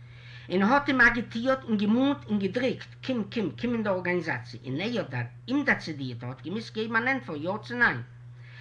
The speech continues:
Der Innenpartei hat gedrückt auf der Psychik von Kind. Kemat wie der Hinge, was hat genug der Mugen. Und neu bei Jugendlichen hat dezidiert, als er bleibt inparteiisch, hat er es gemisst dezidieren noch eine lange Jahre für das.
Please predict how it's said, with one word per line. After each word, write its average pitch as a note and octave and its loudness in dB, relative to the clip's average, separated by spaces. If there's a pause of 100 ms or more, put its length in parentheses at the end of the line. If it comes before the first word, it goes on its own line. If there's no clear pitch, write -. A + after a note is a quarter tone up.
(180)
Der F#3+ -2
Innenpartei C#4 4
hat B3 -4
gedrückt G#3 -4
auf A3 -8
der - 2
Psychik - -6
von G3 -6 (180)
Kind. B3 2 (800)
Kemat A#3+ 4
wie C4 -6
der G#3+ 2
Hinge, B3+ 0
was A3+ -8
hat A3+ -6
genug G#3 -4
der G#3 -2
Mugen. D#3 -2 (960)
Und E3 -4
neu A3+ -2
bei C4 0
Jugendlichen B3 -6
hat A#3 -4
dezidiert, G#3+ -4
als - -8
er D3+ -6
bleibt G#3 0
inparteiisch, D3 -6 (260)
hat F#3 -4
er F3+ -4
es E3+ -8
gemisst G#3 -8
dezidieren F#3 -6
noch G3 -6
eine D#3+ -4
lange F#3+ -2
Jahre F3 -6
für - -12
das. G#3+ 4